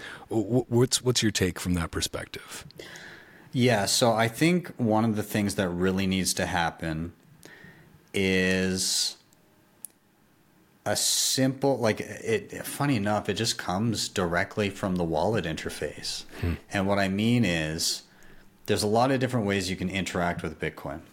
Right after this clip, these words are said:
Speaker 2: You got on-chain, you got Lightning, you've got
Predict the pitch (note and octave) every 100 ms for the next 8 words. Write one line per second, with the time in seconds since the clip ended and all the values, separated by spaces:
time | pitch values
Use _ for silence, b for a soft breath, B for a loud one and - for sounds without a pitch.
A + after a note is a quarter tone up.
0 | - F2+ D#2+ D#2+ D2+ F2+ G#2+ A2+ A2 G#2
1 | G#2 G2+ G2+ - - - F2 E2+ F2+ E2
2 | E2+ F2 F2+ F#2 E2+ E2+ - B B B
3 | B B F#2 E2 F2 E2+ E2 D#2+ -